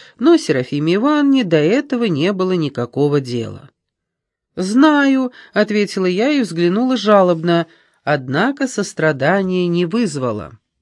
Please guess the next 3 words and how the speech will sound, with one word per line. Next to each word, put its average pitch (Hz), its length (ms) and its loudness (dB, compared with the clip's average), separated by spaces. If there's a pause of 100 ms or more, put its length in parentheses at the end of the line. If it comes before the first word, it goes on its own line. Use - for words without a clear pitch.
(1000)
«Они 180 500 -6 (220)
что, 117 560 -8 (720)
так 147 340 -6